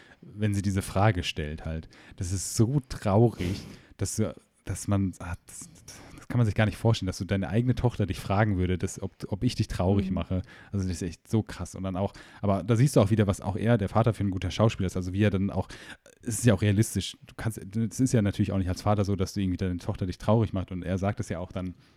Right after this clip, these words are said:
Speaker 1: extrem gut und auch in kurzen, aber auch real, also in so kurzen Dad immer abgehakten Sätzen und überlegt so und spricht dabei. Und das ist aber auch so gut, wie er dann darauf antwortet. Und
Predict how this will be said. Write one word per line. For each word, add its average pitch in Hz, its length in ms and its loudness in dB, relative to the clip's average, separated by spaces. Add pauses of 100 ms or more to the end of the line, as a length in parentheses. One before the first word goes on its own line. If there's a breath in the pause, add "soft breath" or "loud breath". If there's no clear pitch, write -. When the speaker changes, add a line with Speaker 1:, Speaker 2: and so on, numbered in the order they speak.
(120)
Speaker 1:
extrem 117 460 4
gut 117 360 4 (260 soft breath)
und 98 140 0
auch 98 140 -2
in 98 200 0
kurzen, 127 480 4 (320 loud breath)
aber 98 120 2
auch 101 120 2
real, 101 340 4
also 101 180 2
in 95 100 2
so 92 160 -4
kurzen 104 560 2 (340 loud breath)
Dad 110 260 6
immer 104 220 2
abgehakten 104 960 0
Sätzen 113 420 2
und 95 240 2
überlegt 95 400 2
so 110 180 4
und 95 160 0
spricht - 280 -2
dabei. 107 340 2 (320 loud breath)
Und 90 80 -6
das 95 80 -4
ist - 60 -4
aber 92 100 -2
auch 92 80 0
so 110 180 2
gut, 107 200 -2
wie 110 60 6
er 104 60 4
dann 92 140 2
darauf 82 220 0
antwortet. 101 440 2
Und 85 380 -6